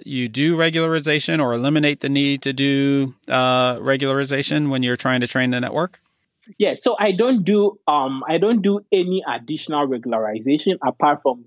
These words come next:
Speaker 2: these methods that I'm talking about. And almost every one of them you can actually think of as a regularization. And you see that effect. So if I train on,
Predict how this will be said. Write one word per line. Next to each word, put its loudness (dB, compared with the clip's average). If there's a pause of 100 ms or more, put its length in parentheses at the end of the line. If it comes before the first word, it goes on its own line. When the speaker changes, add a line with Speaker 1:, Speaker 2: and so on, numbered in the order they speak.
Speaker 2:
these -10
methods 2
that 2
I'm -2
talking -2
about. 0 (240)
And 2
almost 2
every 2
one 0
of -10
them -6
you -8
can -8
actually 0
think -2
of 0 (180)
as 0
a 0
regularization. -2
And 4
you 4
see 2
that 2
effect. -10 (420)
So -2
if 2
I 2
train -2 (120)
on, -6